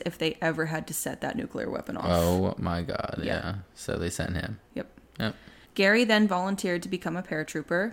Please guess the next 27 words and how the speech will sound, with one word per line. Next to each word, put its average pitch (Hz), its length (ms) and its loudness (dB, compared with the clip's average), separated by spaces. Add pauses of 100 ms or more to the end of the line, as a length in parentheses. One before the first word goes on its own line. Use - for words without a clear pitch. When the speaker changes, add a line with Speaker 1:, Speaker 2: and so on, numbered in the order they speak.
Speaker 1:
'cause 160 200 -6
they 156 140 -2
never 156 300 0
needed 151 300 -4
to 147 100 -4
use 147 220 -4
that 151 160 -4
nuclear 160 460 -2 (120)
Speaker 2:
Thank 90 200 0
Speaker 1:
weapon. 196 180 2
Speaker 2:
goodness. 104 460 0 (120)
Speaker 1:
And 175 300 2
he 180 100 0
later 175 340 2
went 190 180 0
to - 60 -10
school 170 340 -2
to 170 60 -2
become 165 280 -4
a 160 80 -6
pilot 202 680 0
and 180 140 -2
a 170 40 -2
flight 202 300 0
instructor 165 540 0
because 165 580 -4
he 160 400 -4